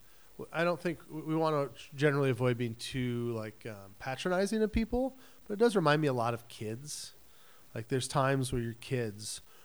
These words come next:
will be nasty to you and say a mean thing. Like,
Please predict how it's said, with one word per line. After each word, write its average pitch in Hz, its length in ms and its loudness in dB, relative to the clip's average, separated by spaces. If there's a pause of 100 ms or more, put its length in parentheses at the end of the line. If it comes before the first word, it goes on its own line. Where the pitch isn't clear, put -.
(180)
will 127 120 -4
be 127 280 0 (140)
nasty 127 420 -2
to - 160 -2
you 170 120 4
and 135 120 2
say 135 140 -2
a 117 40 -2
mean 120 280 -2
thing. 120 400 -4
Like, 98 320 -12